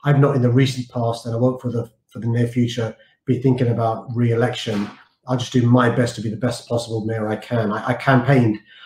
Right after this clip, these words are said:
on something I called, Rabbi, the London Promise. And the London Promise is very simple.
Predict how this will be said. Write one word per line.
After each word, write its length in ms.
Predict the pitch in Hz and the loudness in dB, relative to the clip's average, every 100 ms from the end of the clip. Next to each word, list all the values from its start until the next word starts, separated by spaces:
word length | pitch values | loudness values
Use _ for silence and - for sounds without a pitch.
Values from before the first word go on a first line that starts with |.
| - - | -20 -12
on 100 | 131 | -6
something 240 | 127 143 147 | 0 4 4
I 80 | 120 | 4
called, 260 | 131 120 | 2 4
Rabbi, 400 | 120 117 113 113 - _ _ - | 4 4 2 0 -6 _ _ -2
the 80 | |
London 420 | 120 127 127 117 110 | 2 6 6 4 0
Promise. 540 | - 110 104 - - _ _ | 0 0 -2 -6 -14 _ _
And 140 | 135 123 | -2 2
the 40 | |
London 260 | 147 175 - | 4 6 4
Promise 280 | 151 131 131 | 4 4 4
is 60 | |
very 160 | 123 123 | 4 4
simple. 560 | 135 123 117 107 101 | 4 2 0 -4 -8